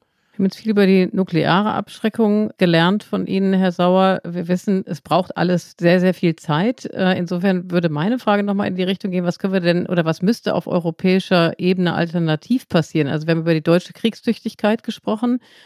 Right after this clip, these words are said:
Brauchen wir eine, auch eine Form von E-U-Kriegstüchtigkeit? Ich denke da an eine europäische Armee, eine gemeinsame Waffenproduktion und all diese Dinge.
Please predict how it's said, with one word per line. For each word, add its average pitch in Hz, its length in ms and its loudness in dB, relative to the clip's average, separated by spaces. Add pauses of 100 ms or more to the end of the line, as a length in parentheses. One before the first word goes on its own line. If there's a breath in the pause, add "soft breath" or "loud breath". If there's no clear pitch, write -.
(100)
Brauchen 190 300 2
wir 190 80 4
eine, 185 200 0
auch 180 160 0
eine 190 100 0
Form 180 520 2
von 160 320 0
E-U-Kriegstüchtigkeit? 233 1600 -2
Ich 226 60 -8
denke 165 180 -2
da - 120 -2
an 156 180 -2
eine - 80 -4
europäische 160 600 0
Armee, 175 420 4
eine 180 180 0
gemeinsame 151 560 -4
Waffenproduktion 175 800 -2
und 170 140 -6
all 175 160 -2
diese 170 240 -2
Dinge. 175 320 2